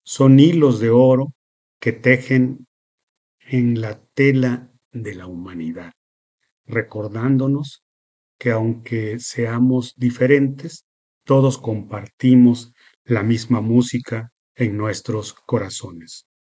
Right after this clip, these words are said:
Celebremos, pues, este Día Mundial del Piano con la reverencia que merece,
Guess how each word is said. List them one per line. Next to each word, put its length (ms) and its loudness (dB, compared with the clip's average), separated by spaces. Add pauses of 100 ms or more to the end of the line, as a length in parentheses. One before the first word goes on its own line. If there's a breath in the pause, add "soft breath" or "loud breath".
(360)
Celebremos, 680 2
pues, 360 4
este 300 0
Día 240 4
Mundial 480 4
del 220 0
Piano 540 0 (580)
con 220 0
la 80 -2
reverencia 840 -2 (380)
que 120 -4
merece, 640 -2